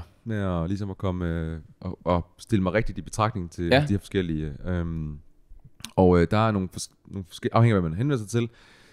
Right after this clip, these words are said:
Speaker 1: så, øh, så skal man ligesom præsentere det her på en eller anden, øh, måde. Der er nogen, hvor man, hvor det ikke giver mening at henvende sig, fordi man skal have en, en eller anden vis omsætning eller et eller andet.
Speaker 2: Ja.
Speaker 1: Øhm,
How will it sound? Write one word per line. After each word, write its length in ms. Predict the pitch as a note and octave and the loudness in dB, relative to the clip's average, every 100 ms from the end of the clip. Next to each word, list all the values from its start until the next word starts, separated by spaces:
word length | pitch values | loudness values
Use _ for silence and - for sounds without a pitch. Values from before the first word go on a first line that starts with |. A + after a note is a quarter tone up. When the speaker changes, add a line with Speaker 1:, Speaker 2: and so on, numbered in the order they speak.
| _ _ | _ _
Speaker 1:
så, 320 | - B2 A#2 | 2 6 8
øh, 460 | G#2 F2+ E2+ E2+ D#2+ | 8 6 4 2 -2
så 120 | - | -4
skal 140 | - G#2+ | -4 -2
man 80 | |
ligesom 160 | G2 G2 | -2 -4
præsentere 360 | - G2 A2 F2+ | -8 -6 -4 -4
det 60 | |
her 40 | E2+ | -4
på 80 | F#2 | -10
en 40 | |
eller 140 | E2+ | -12
anden, 160 | E2 E2+ | -12 -14
øh, 240 | D#2 C#2+ | -16 -16
måde. 220 | D2 D#2+ E2+ - - | -14 -14 -14 -8 2
Der 60 | |
er 80 | G2+ | 4
nogen, 360 | G#2+ A2+ D3 C#3 | 4 4 4 2
hvor 120 | A2+ | 2
man, 220 | F#2+ F2+ | 2 0
hvor 100 | - | -2
det 80 | F#2+ | 0
ikke 100 | A#2+ | 0
giver 140 | A2 F#2 | -2 -4
mening 240 | F#2+ G2+ | -6 -6
at 60 | E2+ | -6
henvende 280 | F#2 F2+ | -6 -6
sig, 120 | D#2+ D#2+ | -8 -8
fordi 240 | F#2 F2+ | -8 -4
man 140 | F2+ | -6
skal 280 | F2 - G2+ | -4 -4 -4
have 280 | G2 F#2 F2 | -2 -4 -4
en, 140 | D#2+ | -8
en 120 | D#2+ D#2 _ _ _ | -8 -12 _ _ _
eller 200 | G#2 F#2+ | -2 0
anden 120 | E2+ E2 | 0 -2
vis 120 | E2+ | -8
omsætning 480 | E2 - D2+ D2+ C2 | -10 -12 -18 -18 -18
eller 120 | A#1+ | -14
et 40 | - | -14
eller 160 | C#2 | -14
andet. 120 | G1+ G1+ _ _ _ - D#2+ | -16 -20 _ _ _ -4 -2
Speaker 2:
Ja. 100 | C#2+ | -2
Speaker 1:
Øhm, 160 | C#2 | -4